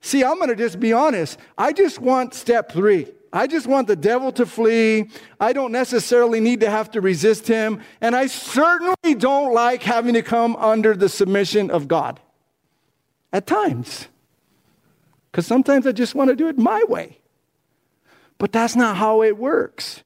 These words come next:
If we want to experience freedom from this torment of unforgiveness, we first have to be willing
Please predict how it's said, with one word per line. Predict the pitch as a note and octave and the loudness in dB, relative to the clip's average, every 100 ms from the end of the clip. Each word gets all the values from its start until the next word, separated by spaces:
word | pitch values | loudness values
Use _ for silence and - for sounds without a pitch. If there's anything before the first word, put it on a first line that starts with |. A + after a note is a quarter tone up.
| _ - - | _ -8 -2
If | G3+ | 0
we | G#3+ | 2
want | C4 B3+ - | 2 2 0
to | G#3+ | -4
experience | F3+ - - A#3+ A#3 G3+ D3+ - | -4 -8 -2 0 0 -2 -6 -12
freedom | F3 - A#3+ B3 G#3+ G3+ A3+ _ _ _ _ | -14 -2 0 2 0 -2 -6 _ _ _ _
from | F#3+ F3 | 0 2
this | D#3 - | 0 -2
torment | - - A3+ C4+ A3+ E3+ F#3 - - - _ _ _ _ _ - | -10 -4 0 2 2 -2 -2 -6 -14 -20 _ _ _ _ _ -4
of | D#3 | -2
unforgiveness, | F#3 G#3+ G#3+ F3 E3+ C#4 A#3+ D#3+ E3 A3 - - - _ _ _ _ _ | 0 -2 0 0 2 2 2 0 0 -2 -6 -12 -18 _ _ _ _ _
we | G3+ | -4
first | F3 - - A3+ A#3 A3 - | -4 -6 -8 -2 0 0 -2
have | G3+ - | -2 0
to | G3 | 0
be | E3 E3 | 2 2
willing | D3+ F#3+ G#3 G#3 G3+ G3 | 4 4 2 0 -2 -4